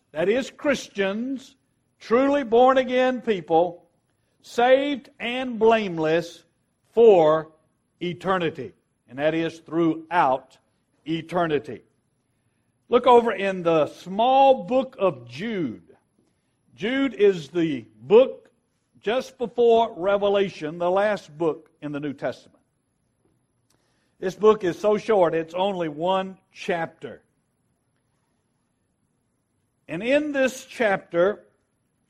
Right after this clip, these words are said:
or in this book, Jude is writing to Christians who are facing many false teachers and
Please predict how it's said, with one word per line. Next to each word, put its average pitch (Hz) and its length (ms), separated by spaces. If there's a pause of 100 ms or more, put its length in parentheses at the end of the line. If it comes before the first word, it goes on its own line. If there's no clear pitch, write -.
or 156 140
in 220 140
this 226 180
book, 170 480 (760)
Jude 285 540
is 196 200
writing 240 1000
to 196 460
Christians 254 1040 (600)
who 220 160
are 190 120
facing 247 920 (300)
many 233 580 (220)
false 214 560
teachers 165 840
and 156 280